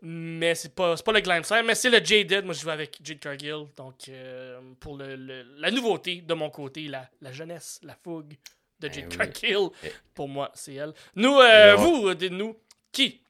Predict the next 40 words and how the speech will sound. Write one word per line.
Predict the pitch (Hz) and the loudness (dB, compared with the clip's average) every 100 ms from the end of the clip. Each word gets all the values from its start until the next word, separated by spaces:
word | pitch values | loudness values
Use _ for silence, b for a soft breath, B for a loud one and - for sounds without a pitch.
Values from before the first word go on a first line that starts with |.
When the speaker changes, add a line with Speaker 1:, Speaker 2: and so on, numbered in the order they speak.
| _ 175 | _ -8
Speaker 1:
le | 165 | -8
fait | 160 151 | -6 -8
mieux | 175 175 | -8 -8
d'après | 156 170 | -10 -10
vous ? | 202 208 | -10 -6
Est-ce | 208 - | -6 -4
qu'il | 214 | -6
y | |
a | 202 | -6
quelqu'un | - 277 269 240 233 | -6 -6 -2 -2 -2
d'autre | 453 466 | -4 -6
qui | 190 | -14
utilise | 175 196 214 | -12 -10 -8
ce | 175 | -8
move-là | 170 151 180 214 b b - | -8 -6 -6 -6 b b -14
à | - | -10
qui | - | -6
on | 196 | -4
pense | 185 165 - | -4 -4 -6
pas ? | 208 | -10
Est-ce | 196 | -10
qu'il | 170 | -12
y | 151 | -6
a | |
quelqu'un | 262 330 | 0 0
au | 233 | 0
Japon | 196 226 226 B B B - | -2 -2 -4 B B B -8
qui | 208 | -8
l'utilise ? | 175 - 175 208 185 | -8 -10 -10 -10 -10
Est-ce | 156 | -12
qu'il | 165 | -12
y | |
a | 156 | -12
quelqu'un | 151 175 | -10 -8
du | 170 | -8
côté | - 160 185 | -12 -14 -10
des | 170 | 2
hommes | 339 330 190 | 2 2 -4
qui | 151 | -12
utilise | 180 170 202 196 | -12 -10 -10 -12